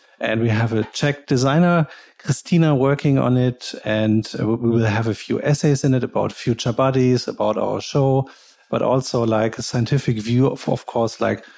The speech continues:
uh, on fields like how mushrooms could probably grow. So we're really looking forward that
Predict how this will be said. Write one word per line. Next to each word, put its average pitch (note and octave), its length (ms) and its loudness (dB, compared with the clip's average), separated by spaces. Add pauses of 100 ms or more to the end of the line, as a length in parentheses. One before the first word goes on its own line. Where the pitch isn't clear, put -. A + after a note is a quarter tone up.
(360)
uh, A2+ 180 -2
on A2+ 220 2
fields A#2+ 400 -2
like G#2+ 300 -2 (180)
how G#2+ 160 -4
mushrooms A2+ 800 -2 (200)
could - 160 -8
probably G#2+ 360 0
grow. G#2 440 -2
So G#2 400 -4 (480)
we're G#2+ 100 -4
really G#2 440 2 (160)
looking A2+ 160 0
forward A2 480 0
that - 360 -4